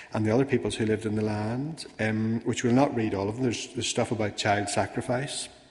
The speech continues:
sorcery, casting spells, things that the Canaanites did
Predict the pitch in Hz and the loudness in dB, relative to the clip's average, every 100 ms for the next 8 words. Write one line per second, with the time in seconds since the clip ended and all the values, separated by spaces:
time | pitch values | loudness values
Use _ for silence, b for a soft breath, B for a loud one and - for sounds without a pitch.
0 | _ _ _ - - 123 107 - 139 160 | _ _ _ -4 0 2 2 4 4 2
1 | - B B B B - 127 120 - 120 | -4 B B B B -2 0 2 0 2
2 | 113 - 110 110 113 151 165 - - 131 | 2 2 4 4 2 2 0 -2 2 4
3 | 123 113 113 - 143 123 113 - - 120 | 4 0 -2 2 4 4 2 -2 0 2
4 | 110 113 - | 2 0 -10